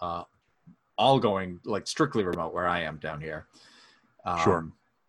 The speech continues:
Speaker 1: and so they're trying to figure out attendance also, and it's worded much differently. This one's, this one is much, much better than the California versions.
Speaker 2: Well, 'cause Maine is much better than the California in general,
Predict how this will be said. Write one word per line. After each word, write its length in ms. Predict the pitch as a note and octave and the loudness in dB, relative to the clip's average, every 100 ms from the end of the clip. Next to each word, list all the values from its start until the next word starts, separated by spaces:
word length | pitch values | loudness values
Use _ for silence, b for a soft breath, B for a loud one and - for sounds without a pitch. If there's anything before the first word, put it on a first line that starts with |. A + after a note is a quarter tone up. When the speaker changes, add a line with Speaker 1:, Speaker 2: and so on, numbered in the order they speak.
| - | -6
Speaker 1:
and 120 | A2 | -4
so 140 | G#2 A2+ | 2 4
they're 140 | G#2+ | 4
trying 260 | - G#2+ G2+ | 2 0 0
to 60 | F#2+ | -2
figure 260 | A2 G2 | 0 2
out 120 | G2 G2 | 0 -2
attendance 680 | - F#2 E2+ F#2 - - - | -4 -4 -4 -6 -8 -8 -6
also, 600 | F2 E2+ - F2 F#2 A2 - _ _ | -6 -4 -4 -4 -4 -8 -14 _ _
and 180 | G2+ G2+ | -4 -2
it's 240 | F#2+ - A2 | -4 -6 0
worded 540 | G#2+ A#2 A2 G2 E2+ | 4 6 6 4 2
much 320 | G2+ B2 - | 0 2 0
differently. 480 | - A2 E2 C#2+ C#2+ | -2 -2 -2 -4 -8
This 240 | D2 G2 | -8 -4
one's, 380 | G#2 F#2+ - - - _ _ _ | -4 -4 -6 -10 -14 _ _ _
this 180 | C3 C3 | 0 2
one 280 | C3+ G#2+ G2 - _ _ | 4 4 4 -6 _ _
is 240 | A#2 G2 - | 0 0 2
much, 320 | G2+ A#2 - | 2 2 2
much 220 | G#2 - F2 | -2 -2 -4
better 300 | F#2+ F#2+ F2 | -2 0 -2
than 180 | E2 F2 | -2 -6
the 80 | E2 | -4
California 500 | F2+ E2+ F2+ F2+ D#2+ | -2 -2 -4 -6 -6
versions. 540 | D2 C#2+ D2 D2+ - - _ _ _ _ _ _ _ _ _ _ _ _ | -8 -10 -12 -16 -18 -20 _ _ _ _ _ _ _ _ _ _ _ _
Speaker 2:
Well, 140 | A2 F#2+ | 2 4
'cause 180 | G2 | 2
Maine 300 | F2 F#2+ E2 - _ - | 2 0 0 -8 _ -12
is 120 | F2+ | -4
much 140 | F2+ - | -2 2
better 240 | F2+ E2+ _ _ - | 2 0 _ _ -8
than 240 | F2 F2 | -8 -8
the 100 | F2+ | -12
California 520 | - F#2 F2+ F2+ E2+ E2+ | -6 -4 -4 -4 -6 -2
in 80 | |
general, 340 | E2+ G#2 E2 | 0 0 0